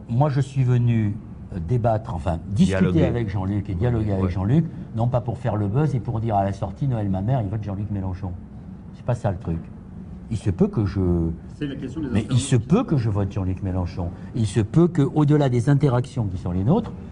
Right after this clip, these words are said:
Speaker 1: on arrive à un moment donné à se retrouver en fonction de, euh, l'état dans lequel se trouvera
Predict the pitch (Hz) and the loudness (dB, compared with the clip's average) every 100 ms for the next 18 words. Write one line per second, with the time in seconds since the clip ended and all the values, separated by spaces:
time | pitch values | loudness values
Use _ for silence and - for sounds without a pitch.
0 | - - 104 101 98 165 165 - - - | -14 -6 0 2 4 4 4 0 -8 -10
1 | - - - - 127 117 117 110 107 123 | -12 -12 -12 -4 0 2 0 0 2 4
2 | 151 - 104 87 95 175 196 - - 117 | 4 2 -2 0 4 4 2 -4 -4 -2
3 | 107 110 104 - 165 226 190 - 110 110 | 0 0 0 2 2 2 0 -6 -2 4
4 | 185 262 131 113 113 98 156 240 143 110 | 4 2 0 2 2 4 2 2 0 0
5 | 98 170 208 - 107 107 104 185 | 0 0 0 -2 -4 -2 2 0